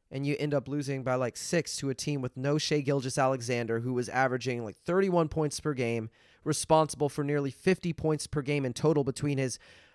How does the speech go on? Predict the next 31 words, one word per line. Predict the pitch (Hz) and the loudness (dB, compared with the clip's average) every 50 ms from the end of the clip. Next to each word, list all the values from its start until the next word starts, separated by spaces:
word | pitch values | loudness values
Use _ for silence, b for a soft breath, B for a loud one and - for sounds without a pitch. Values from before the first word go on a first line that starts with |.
| b b | b b
uh, | - - | -14 -10
you | - 85 139 | -6 -2 0
know, | 135 127 120 | 2 0 0
points | - - 151 143 139 135 - | 0 2 2 2 2 2 -2
and | - 127 | -4 -4
assists. | 120 - - - 156 139 123 - - - - - - _ _ _ _ _ _ _ _ _ _ _ - | -4 -2 0 2 2 2 2 0 -4 -8 -12 -14 -14 _ _ _ _ _ _ _ _ _ _ _ -4
It's | - 190 - - - | -4 -4 -2 -2 -4
debilitating. | 202 127 - 117 135 180 170 - 123 107 107 - - - - _ _ - | -4 -2 -2 0 0 0 0 0 -4 -6 -6 -6 -10 -14 -18 _ _ -4
And | 147 156 147 135 - _ _ _ _ _ | -2 -2 -2 -4 -8 _ _ _ _ _
y-, | - - _ | -20 -20 _
you, | - 147 139 170 196 214 208 190 | -18 -10 -4 -2 0 0 0 0
you | 180 208 214 | 0 0 2
wanna | 180 156 175 208 233 233 | 2 2 4 4 6 4
see | - - - - - 190 202 196 | 4 2 2 -2 -2 -2 0 2
this | 170 156 - - | 2 2 0 0
team | - - - 170 165 160 156 151 139 139 _ _ _ _ _ _ _ _ | -4 -2 0 0 2 2 2 0 0 -4 _ _ _ _ _ _ _ _
have | - - 156 160 143 | -2 2 4 4 6
a | 151 147 | 4 2
reason | 127 127 151 151 143 - 143 117 | 2 2 0 0 0 0 -2 0
to | 127 123 - - - | 0 -2 -2 -2 -8
want | 127 113 113 123 139 127 - | -8 -2 2 2 2 2 0
to | 123 113 | -4 -6
fight. | - - 107 98 92 - _ _ _ _ _ _ _ - | -4 -4 -4 -2 -4 -4 _ _ _ _ _ _ _ -8
So | - - 175 160 156 151 - - - | 0 6 8 8 8 8 4 2 2
as | 165 175 160 165 | 4 4 4 4
much | 202 233 233 - | 4 2 2 2
as | 220 170 - | 0 -2 -2
we | 196 196 185 | 0 2 4
wanna | 180 185 180 175 | 4 6 4 4
see | 170 - - 185 180 175 | 2 2 0 0 0 2
them, | 156 165 170 165 160 156 151 143 | 4 6 6 6 6 6 4 0